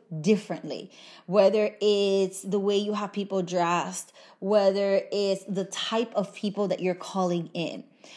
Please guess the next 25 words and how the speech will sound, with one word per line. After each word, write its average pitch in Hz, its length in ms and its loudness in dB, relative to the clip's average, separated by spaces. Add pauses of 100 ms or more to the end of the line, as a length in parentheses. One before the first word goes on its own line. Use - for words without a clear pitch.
(140)
whether 202 580 2
it's 185 260 -2
something 247 520 0
that 226 140 -2
you're 208 180 2
going 208 360 0
to 208 120 -6
be 180 160 -2
doing 190 540 -2
inside 190 480 -4
of 170 100 -4
the 165 200 0
event 180 380 -4
that's 220 180 -6
going 175 220 -6
to 185 80 -14
be 165 280 -8
absolutely 185 720 -2 (200)
so 202 340 0
different. 165 340 -2
Like, 170 160 -8
for 196 120 -4
me, 196 200 -2
it 190 80 -2
was 180 280 0